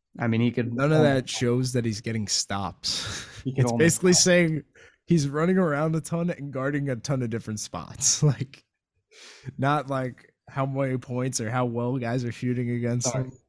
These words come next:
Speaker 1: Just wanna let you know how versatile he was.
Speaker 2: <laughs>
Speaker 1: That's, I, like, if you wanna play, like, that's the thing. If you wanna play on this team, like, that's what you're gonna have to do. So that's
Speaker 2: It's
Speaker 1: what, like, there's, there's a possibility of it.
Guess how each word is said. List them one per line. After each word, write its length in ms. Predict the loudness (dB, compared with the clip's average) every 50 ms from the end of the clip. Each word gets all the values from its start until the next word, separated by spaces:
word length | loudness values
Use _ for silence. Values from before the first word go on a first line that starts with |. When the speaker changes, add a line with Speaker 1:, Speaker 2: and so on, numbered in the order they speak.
| _ _ _ _ _ _ _ _ _ _ _ _ _ _ _ _ _ _ _ _ _ _ _ _ _ _ _ _ _ _ _
Speaker 1:
Just 160 | -10 -6 0 2
wanna 180 | 4 4 6
let 220 | 4 4 2 4 4
you 40 |
know 120 | 4 4 4
how 140 | 2 -2 -2
versatile 600 | -2 -2 -2 -2 -4 -8 -10 -10 -10 -10 -10 -10
he 100 | -10 -8
was. 380 | -8 -8 -8 -10 -12 -12 -8 -10
Speaker 2:
<laughs> 1800 | -10 -10 -10 _ -20 -20 _ _ _ _ -20 _ _ _ _ _ _ _ _ _ _ _ -20 -20 _ _ _ _ _ _ _ _ _ _ _ _ -6
Speaker 1:
That's, 140 | -4 -2 0
I, 220 | 0 0 0 0 0 2
like, 280 | 2 2 2 2 2 0
if 160 | 2 2 4
you 120 | 4 4
wanna 200 | 6 4 4 2
play, 260 | 0 0 0 0 0 0
like, 200 | 0 -2 -2 2
that's 220 | 2 2 2 2 0
the 80 | -4
thing. 240 | -2 -2 -4 -2 -2
If 220 | -4 -4 -2 0
you 120 | 0 2 2
wanna 200 | 2 2 0 -2
play 380 | -6 -6 -4 -4 -4 -4 -6 -8 _ -6 -4
on 100 | -2 -2
this 180 | -2 -4 -4
team, 360 | -2 0 0 0 0 -2 -4 -6 -8
like, 220 | -8 -8 -8 -4
that's 220 | -2 -2 -2 -2 -2
what 80 | -2
you're 80 | -2 -2
gonna 160 | -2 -2 -4
have 200 | -4 -6 -8 -8 -8
to 80 | -8
do. 260 | -6 -4 -4 -4 -4 -6 _
So 140 | -10 -6 -2
that's 140 | 0 2 2
Speaker 2:
It's 120 | 2 2
Speaker 1:
what, 160 | 0 -4 -4 -6 -10 _ _ -20 _ _ -2
like, 180 | -2 -2 0 2
there's, 240 | 2 2 2 2 2
there's 200 | 4 4 4 2
a 40 |
possibility 680 | 2 0 -2 -2 -2 -4 -8 -10 -8 -8 -6 -6 -6 -6
of 100 | -4 -4
it. 140 | -6 -8